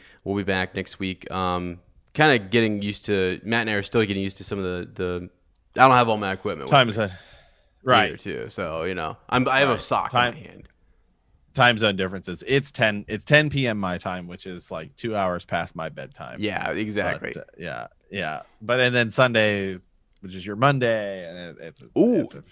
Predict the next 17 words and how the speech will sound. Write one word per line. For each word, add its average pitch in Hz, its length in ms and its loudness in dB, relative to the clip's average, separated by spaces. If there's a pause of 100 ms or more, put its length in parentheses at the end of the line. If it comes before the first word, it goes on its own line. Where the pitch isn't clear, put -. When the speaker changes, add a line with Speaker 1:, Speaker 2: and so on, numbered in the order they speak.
(220)
Speaker 1:
and 135 100 0
then, 139 120 2
Speaker 2:
fiasco. - 160 -12 (120)
Speaker 1:
hey, 151 200 4
and 127 100 4
then 127 100 6
we'll 127 100 4
figure 131 280 4
out, 127 220 2
um, 107 280 4
a 107 120 0
nice, 104 400 0
like, 113 120 -2
a 101 60 -4
Friday 117 420 0
or 101 120 2
Saturday. 123 720 0